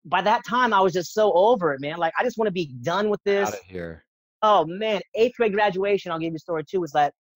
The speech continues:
Speaker 1: I had my gown on, and, uh, someone was congratulating me. They're like, "Man, congratulations on graduating eighth grade." I had my cap and everything. And I was just like, "I'm not even happy, dude. Like, I got four more years. This is not graduation. This is like a
Speaker 2: Yeah.
Speaker 1: timeout.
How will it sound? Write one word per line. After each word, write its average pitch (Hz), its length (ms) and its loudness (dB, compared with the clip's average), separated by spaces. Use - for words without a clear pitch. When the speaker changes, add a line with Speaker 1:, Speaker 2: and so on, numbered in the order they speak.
Speaker 1:
I - 40 -8
had 170 120 0
my 151 80 -4
gown 175 360 2
on, 147 300 0
and, 151 260 -4
uh, 131 260 2
someone 190 260 -2
was 165 100 -2
congratulating 165 640 0
me. 156 60 -6
They're 165 120 -2
like, 147 240 0
"Man, 208 200 -8
congratulations 196 800 -2
on 165 200 -6
graduating 185 500 -2
eighth 180 120 -6
grade." 190 360 0
I 165 40 -6
had 165 120 -6
my 143 120 -6
cap 170 260 0
and 175 80 -6
everything. 165 220 -8
And 175 80 -2
I - 20 2
was 180 80 -2
just 165 140 -6
like, 147 220 2
"I'm 202 140 -8
not 262 140 2
even 202 120 0
happy, 196 340 -2
dude. 202 120 4
Like, 202 180 2
I 247 60 0
got 233 240 2
four 247 160 4
more 240 160 6
years. 269 220 4
This 277 140 -4
is 285 100 0
not 233 160 2
graduation. 220 580 2
This 262 160 -6
is - 80 -6
like 165 140 2
a 180 100 0
Speaker 2:
Yeah. 226 260 -6
Speaker 1:
timeout. 233 340 2